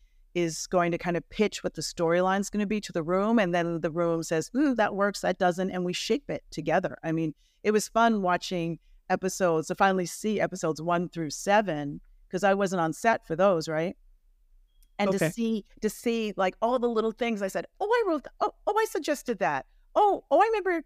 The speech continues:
Speaker 1: oh, the, Lamont said that." And, you know, so you see all those little things that came up in the room on the screen. And, and it really feels, it's like it takes a village <laughs> to, to make a season. And, and it really was very collaborative. And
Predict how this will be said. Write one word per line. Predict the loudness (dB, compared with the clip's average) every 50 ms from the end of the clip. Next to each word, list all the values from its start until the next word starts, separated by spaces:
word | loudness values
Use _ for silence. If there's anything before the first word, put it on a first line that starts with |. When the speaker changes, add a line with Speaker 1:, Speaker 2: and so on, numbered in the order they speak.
| -10 -20 _ _ _ _
Speaker 1:
oh, | 4 4 6 4 2 0 0
the, | 0 0 0 2 2
Lamont | 2 2 4 4 4 4 4 2
said | 0 0 0 0
that." | 2 2 2 2 2 0 0
And, | -2 -2 -2 -4 -6 -4
you | -4 -2 -2
know, | -2
so | -2 -4 -4
you | -2 -2 -2
see | -4 -4 -4 -2 2
all | 2 2 4
those | 2 0 2 2
little | 4 4 4
things | 4 2 2 0 0
that | 0 -4
came | -4 -2 0 0 2
up | 0 0 0
in | -2 -2 -2
the | -4 -4
room | -2 0 2 2 4 2 2 0 0 -2 -4 -8 -10 -16 -20 _ _ _ _ _ _ _ _ _ _ 0
on | 2 4 4 4 2
the | 0 -2
screen. | -4 -6 -6 -4 -2 0 0 0 -2 -2 -4 -6 -6 -4
And, | -4 -2 -2 -4 -4 -4
and | -2 -2 -2
it | -2
really | -2 -2 2 2 4 4 4 2 0
feels, | -2 -6 -4 -2 0 0 2 0 0 0
it's | -2 -4 -2 0
like | -2 -2 -2
it | -4 -6 -6
takes | -4 -4 -4 -4 -2 -4
a | -6 -4
village | -2 -2 -2 -2 -4 -6 -8 -6
<laughs> | -4
to, | -2 -2 -2 -2 _ -4 -2 -2 -4 _ -2
to | -2 0
make | 2 2 2 0 2 0
a | 0 0
season. | 0 -2 -4 -2 -2 0 0 0 0 0 -2 -6 _ _ -20 -20 -18 _ -2
And, | 0 0 0 0 -2 -4 -6 _
and | -2 -2 -2
it | -2 -2
really | -2 0 2 2 4 2 2
was | 0 -2 -2
very | 0 0 0 0
collaborative. | -2 -4 -4 -2 0 0 0 0 0 2 2 2 2 0
And | 0 -2 -2 -6